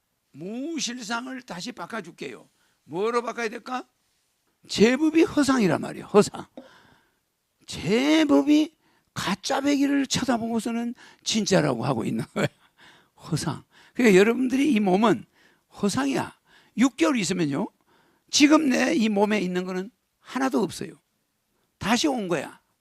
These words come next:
내 눈썹 이것도 몇 개월 되면은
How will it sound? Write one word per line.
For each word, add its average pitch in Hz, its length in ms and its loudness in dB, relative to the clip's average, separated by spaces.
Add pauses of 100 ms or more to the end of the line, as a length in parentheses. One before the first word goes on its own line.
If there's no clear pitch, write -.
(920)
내 220 200 4
눈썹 226 540 4
이것도 208 520 2 (600)
몇 214 180 6
개월 202 240 6
되면은 160 360 0